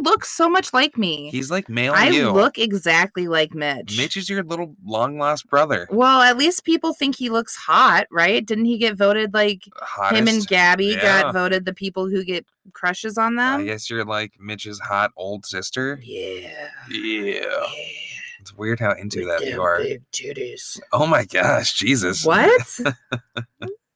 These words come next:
Speaker 1: Hi, Gabby. What's up?
Speaker 2: Hey, Gabby. She's not
Speaker 1: Oh.
Speaker 2: outside Bath and Body Works anymore. She went home.
Speaker 1: Oh, she wants to text Mitch and Cam and set up a three-way what?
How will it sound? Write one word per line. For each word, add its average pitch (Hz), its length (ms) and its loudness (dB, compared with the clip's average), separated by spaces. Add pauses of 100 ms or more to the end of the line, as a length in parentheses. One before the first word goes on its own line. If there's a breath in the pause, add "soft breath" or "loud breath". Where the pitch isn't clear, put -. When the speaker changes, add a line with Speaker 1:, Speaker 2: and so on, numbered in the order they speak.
(220)
Speaker 1:
Hi, 311 160 0
Gabby. 247 460 0
What's 247 240 -2
up? 226 320 -4
Speaker 2:
Hey, 151 340 -2
Gabby. 123 640 4
She's 196 460 4
not 135 220 4
Speaker 1:
Oh. - 20 6
Speaker 2:
outside 135 340 2
Bath 123 180 2
and 127 100 -4
Body 120 220 4
Works 101 280 -4
anymore. 95 280 -6
She 107 140 -8
went 110 160 -6
home. 113 300 -2
Speaker 1:
Oh, 214 1040 0
she - 160 -8
wants 185 240 -4
to 214 100 -6
text - 380 -8
Mitch 190 260 -6
and 180 180 -8
Cam 165 300 -4
and 180 140 -4
set 160 140 0
up 160 40 -2
a 170 80 -2
three-way 175 480 -2
what? 180 380 0